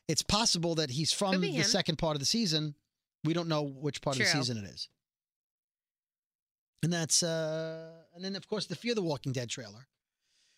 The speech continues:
Speaker 1: which, which looked interesting. It looks like there's a zombie herd that may come and attack the ranch, which means more people are gonna die 'cause they don't know how to defend themselves. It looks like Madison is in charge of the ranch.
Speaker 2: Shocking.
Speaker 1: And that she and, um,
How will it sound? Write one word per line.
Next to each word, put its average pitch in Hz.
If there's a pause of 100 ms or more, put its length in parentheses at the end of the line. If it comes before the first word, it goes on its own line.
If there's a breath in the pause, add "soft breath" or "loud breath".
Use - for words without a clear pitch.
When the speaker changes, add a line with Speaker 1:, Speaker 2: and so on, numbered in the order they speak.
(180)
Speaker 1:
which, -
which 160
looked 165
interesting. 127
It 151
looks 190
like 202
there's 170
a 160
zombie 156
herd 185 (800)
that 143
may 156
come 160
and 151
attack 151
the 143
ranch, 156 (160)
which 139
means 139
more 139
people 135
are 123
gonna 127
die 127
'cause -
they 131
don't 135
know 127
how 123
to 113
defend 113
themselves. 110 (540 soft breath)
It 170
looks 190
like 175 (140)
Madison 160
is 147
in 135
charge 147
of 147
the 165
ranch. 175 (200)
Speaker 2:
Shocking. 156 (300)
Speaker 1:
And 160
that 156
she 180
and, 156
um, 135